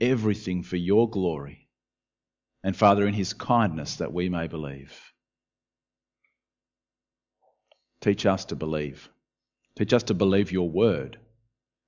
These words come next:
that we may understand the miracle of resurrection. And Father, we thank you that our illness, the greatest of which is death, greatest of which is our sin, which results in death. Father, thank you that it is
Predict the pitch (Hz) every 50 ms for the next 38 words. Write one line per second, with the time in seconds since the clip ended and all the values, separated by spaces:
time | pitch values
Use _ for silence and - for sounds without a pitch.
0 | _ _ - 92 101 101 98 92 90 87 87 87 80 - - - 107 98 95 92
1 | 87 82 85 90 92 92 87 80 73 73 73 73 73 71 71 73 71 76 73 78
2 | 76 71 - - - 73 71 73 _ _ _ _ _ _ _ _ _ _ _ _
3 | _ _ _ _ - - - - 104 104 - 107 104 101 104 101 104 - - 120
4 | 117 117 113 110 104 92 95 92 101 110 117 113 107 107 113 117 117 139 143 -
5 | - - 101 90 98 98 101 113 120 113 104 - - 90 80 92 87 - - 82
6 | 73 - 92 85 80 78 - - - - - _ _ _ _ _ _ _ _ -
7 | - - _ _ _ _ _ - 113 113 120 110 - 95 98 98 - - 90 87
8 | 87 80 - - - - 147 147 120 90 80 76 76 82 - - 95 90 85 107
9 | 110 127 127 123 - 85 78 78 76 73 71 69 - - - - - _ _ _
10 | _ _ - 110 107 110 110 110 131 127 131 117 120 113 107 101 101 98 98 101
11 | 95 - - -